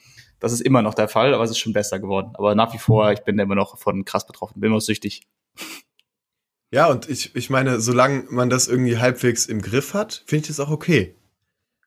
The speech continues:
Speaker 2: Ne? Also, äh, ich bin auch zum Beispiel immer noch ein Opiat-Junkie. Ich liebe es einfach,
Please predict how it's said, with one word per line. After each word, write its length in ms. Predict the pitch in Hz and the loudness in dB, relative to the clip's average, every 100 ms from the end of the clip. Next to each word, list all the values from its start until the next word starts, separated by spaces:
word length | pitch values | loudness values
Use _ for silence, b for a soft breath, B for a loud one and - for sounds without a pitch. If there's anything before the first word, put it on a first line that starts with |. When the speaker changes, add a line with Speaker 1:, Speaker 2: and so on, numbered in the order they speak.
| _ _ _ _ - | _ _ _ _ -4
Speaker 2:
Ne? 240 | 123 165 | 0 2
Also, 340 | 117 117 120 | 2 4 4
äh, 440 | - 117 117 - - | 4 4 4 2 -4
ich 180 | 127 - | -8 -2
bin 140 | 147 | 2
auch 220 | 127 139 | 4 4
zum 120 | - 135 | 2 2
Beispiel 360 | 143 139 - | 2 2 0
immer 180 | 127 139 | 0 2
noch 160 | 135 131 | 2 0
ein 60 | |
Opiat-Junkie. 760 | 117 - 131 143 117 98 98 95 | -2 0 0 2 2 0 0 -2
Ich 160 | 95 | 0
liebe 380 | 110 123 147 - | 0 2 2 2
es 240 | 113 - | 2 2
einfach, 420 | - 117 113 117 | 0 0 2 0